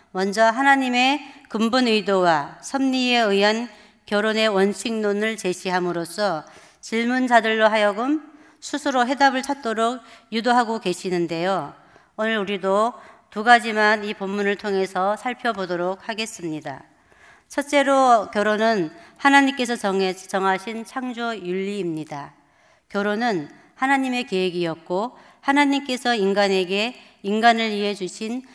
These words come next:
창조 질서이며 인간의 타락 전에 주신 창조 명령이었습니다. 바로 여기에 결혼과 가정제도의 신성과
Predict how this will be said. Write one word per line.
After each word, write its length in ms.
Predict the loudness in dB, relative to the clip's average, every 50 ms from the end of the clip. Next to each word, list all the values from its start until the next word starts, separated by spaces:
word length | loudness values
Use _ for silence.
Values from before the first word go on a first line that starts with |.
| -20 _
창조 420 | -10 -4 -2 0 0 0 -2 -4 -4
질서이며 1000 | -4 -4 -6 -6 -6 -6 -4 -4 -2 -2 -2 -2 0 0 0 0 -2 -4 -8 -12 -18 -20 _ _ _ _ -8
인간의 580 | -4 -2 -2 0 0 0 0 0 -2 -2 -2 -4
타락 460 | -4 -2 0 0 0 -2 -4 -20 -20 -20 _ _ _ _ _ -8
전에 300 | -6 -4 -2 0 -2 -2
주신 360 | -4 -6 -10 -8 -8 -10 -10
창조 400 | -10 -10 -12 -10 -8 -8 -6 -6
명령이었습니다. 1200 | -6 -6 -4 -2 -2 -2 -2 -2 -4 -4 -6 -8 -10 -12 -14 -12 -14 -14 -14 -14 -16 -18 -18 -20 _ _ _ _ _ _ _ _ _ _ _ _ _ _ _
바로 260 | 2 4 4 4 4 2
여기에 320 | 0 0 0 -2 -4 -2
결혼과 880 | -2 -2 -2 -2 -2 -2 -2 0 2 4 4 4 4 2 -2 -10 -10 -2
가정제도의 600 | 0 0 2 2 0 -2 -2 -2 -4 -2 -2 -2 -2
신성과 960 | -4 -4 -6 -6 -4 -4 -4 -4 -4 -4 0 2 4 4 2 2 -2 -6 -12